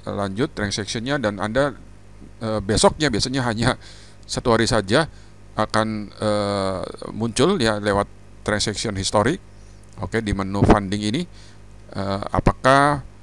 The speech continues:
withdraw Anda sudah terkirim? Ya, kalau sudah terkirim akan muncul send ya atau, eh, approve ya. Inilah cara bagaimana melakukan withdraw dari Interactive Broker. Ya, withdraw dari Interactive Broker ini sangat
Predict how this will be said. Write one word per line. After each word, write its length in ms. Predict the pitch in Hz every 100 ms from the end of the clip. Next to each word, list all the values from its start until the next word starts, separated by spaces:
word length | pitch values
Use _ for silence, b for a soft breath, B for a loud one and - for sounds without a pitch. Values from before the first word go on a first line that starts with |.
| - - - -
withdraw 400 | - 98 95 98 98
Anda 240 | 101 98 123
sudah 480 | - 92 104 104
terkirim? 480 | - 98 120 120 92 85
Ya, 160 | 92 -
kalau 160 | 95
sudah 160 | - 95
terkirim 320 | - 113 117
akan 240 | 113 107
muncul 320 | 107 107 117 117
send 400 | - 147 87 87 - B B B - -
ya 240 | - 95 -
atau, 560 | 101 - 123 127 123 - - -
eh, 160 | 101 95 -
approve 400 | - 151 - 101
ya. 160 | 95 -
Inilah 400 | 113 117 156 - - B B B B -
cara 320 | 117 123 139
bagaimana 560 | 101 95 101 110 123 - - - - -
melakukan 560 | - 101 120 - 131 131
withdraw 480 | 113 95 107 117 113
dari 320 | 92 98 101 -
Interactive 400 | 107 104 101 110
Broker. 400 | 98 104 - - B B B B -
Ya, 160 | 110 -
withdraw 320 | 113 110 143
dari 320 | 175 123 120 -
Interactive 320 | 113 107 110
Broker 240 | 104 -
ini 160 | - -
sangat 240 | 117 117